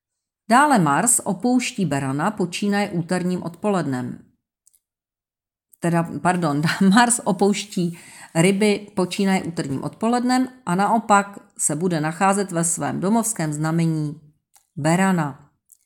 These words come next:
Je to planeta s velkou dávkou ohnivé energie, takřka neutuchajícím elánem, rozhodností až bojechtivostí. A tak se veliká dávka energie přesouvá na ohnivá znamení, čili berani,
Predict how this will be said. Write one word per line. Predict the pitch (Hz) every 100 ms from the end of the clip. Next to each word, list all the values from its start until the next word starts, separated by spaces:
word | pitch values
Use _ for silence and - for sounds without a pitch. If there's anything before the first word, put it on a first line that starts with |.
| _ _ _ _ _ _ _ _
Je | 262 320
to | 220
planeta | 190 185 170 175 175 226
s | 254
velkou | 220 262 269 185
dávkou | 165 180 - 226
ohnivé | - 175 196 190 -
energie, | 139 147 147 165 190
takřka | 214 180 175 - - 185 180 -
neutuchajícím | 170 196 240 240 226 - 190 185 175 - -
elánem, | 175 202 202 196 185 180 -
rozhodností | - 170 180 190 190 180 175 - - 165 165
až | - 156 -
bojechtivostí. | - 135 175 202 214 214 170 151 147 - - 135 147 _ _ _ _ _ _ _ _ _ -
A |
tak | 220 330
se | - 190
veliká | 202 233 190 160
dávka | 156 165 - -
energie | 170 190 196 196
přesouvá | 196 170 - 185 180 175
na | 170 -
ohnivá | 170 214 247 165
znamení, | - 151 180 220 233 240
čili | - 147 -
berani, | 156 202 226 226 214 208